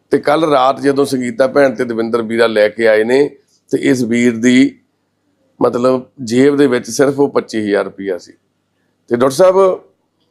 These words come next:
ਇਹਨਾਂ ਦਾ ਮਤਲਬ ਜਿਵੇਂ ਟ੍ਰੀਟਮੈਂਟ ਤੁਸੀਂ ਦੱਸਦੇ ਹੋ,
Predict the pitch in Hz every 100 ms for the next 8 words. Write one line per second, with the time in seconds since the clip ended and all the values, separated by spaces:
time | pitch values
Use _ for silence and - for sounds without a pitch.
0 | - - _ - 165 185 190 185 165 147
1 | 160 147 156 135 147 135 143 139 151 131
2 | 131 113 139 127 123